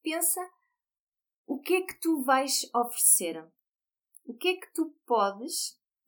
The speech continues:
realmente, eh, dar, e dar no sentido de oferecer ao mundo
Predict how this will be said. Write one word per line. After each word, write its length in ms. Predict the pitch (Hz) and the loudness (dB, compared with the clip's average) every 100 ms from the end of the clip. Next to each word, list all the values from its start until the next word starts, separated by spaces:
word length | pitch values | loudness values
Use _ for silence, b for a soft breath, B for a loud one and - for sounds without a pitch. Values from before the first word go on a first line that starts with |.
| - | -12
realmente, 800 | 240 247 247 233 214 202 202 220 190 - - | 0 4 4 2 -2 -2 -6 -8 -10 -12 -6
eh, 560 | 214 196 190 190 - - _ - | -2 -2 -2 -4 -10 -14 _ -16
dar, 400 | 190 202 180 196 277 - | -2 6 6 6 0 -4
e 120 | 220 | 0
dar 280 | 208 220 214 | 4 4 4
no 100 | 220 | -2
sentido 800 | - 240 220 220 240 220 185 185 | -2 -2 -2 -4 -8 -8 -10 -12
de 160 | 190 208 | -6 0
oferecer 520 | 220 214 - - 233 220 | 0 0 -2 0 0 0
ao 140 | 214 | 0
mundo 580 | 202 190 180 180 254 | 0 -2 -4 -8 -10